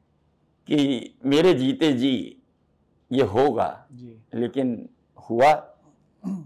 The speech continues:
Speaker 1: उत्तर प्रदेश सर-, हाई कोर्ट ने जो है,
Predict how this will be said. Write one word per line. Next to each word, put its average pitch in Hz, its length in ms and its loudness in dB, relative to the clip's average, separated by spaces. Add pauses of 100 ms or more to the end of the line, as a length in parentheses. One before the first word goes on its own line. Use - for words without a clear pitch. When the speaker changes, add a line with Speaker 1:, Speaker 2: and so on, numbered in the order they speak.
(420)
Speaker 1:
उत्तर 123 240 0
प्रदेश 127 360 -2
सर-, - 460 -6 (460)
हाई 135 200 2
कोर्ट 131 340 2
ने 131 100 0
जो 123 200 2
है, 127 360 2